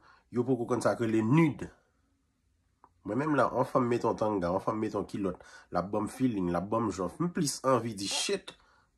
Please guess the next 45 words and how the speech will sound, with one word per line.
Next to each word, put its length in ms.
ban 200
m 100
desann 460
li. 100
M 240
wè 100
sa, 160
m 100
ta 180
fè, 160
men 100
lè 80
m 80
gentan 200
wè 60
kòkò 320
an 100
blayi 420
bon, 100
bat 160
nan 160
blayi. 280
M 100
jès 180
bat 140
la, 160
mwèt, 380
anyen 180
serye. 320
Men 220
lè, 180
lè 380
moun 180
nan 140
ba 160
w 160
anvi 400
desann 360
kilòt 300
lan, 140
s 140
on 80
lòt 160
bagay 240
diferan. 480